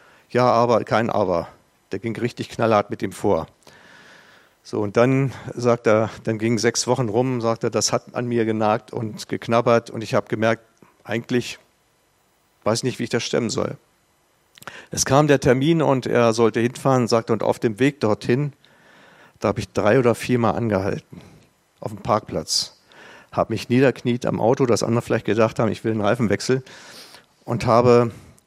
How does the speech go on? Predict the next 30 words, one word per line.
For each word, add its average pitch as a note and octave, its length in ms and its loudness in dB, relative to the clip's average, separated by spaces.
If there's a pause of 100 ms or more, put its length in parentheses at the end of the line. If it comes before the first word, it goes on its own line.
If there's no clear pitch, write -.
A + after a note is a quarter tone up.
(300)
gebetet, A#2 380 0
habe A2 100 -2
gesagt, G#2+ 320 -4
„Herr, A2+ 100 2
vergib A#2 440 -4
mir, B2+ 340 2 (180)
denn A2 120 -2
Furcht - 480 -2
ist - 160 -6
nicht G#2+ 200 -4
in G#2+ 120 -4
der G2 100 0
Liebe.“ F#2+ 360 -8 (1600)
Sagt, - 200 -2
und A#2+ 120 4
als C3+ 200 2
ich C#3+ 80 -2
dann B2+ 180 2
das A#2+ 220 0
letzte D#3+ 420 2
Mal D3 160 6
das C#3 180 2
gemacht C#3+ 320 -2
habe A2+ 120 2
und G#2 80 -2
aufstand, A#2+ 440 -2
war F#2 120 2
alle - 160 -2
Furcht - 400 -8
weg. - 260 -12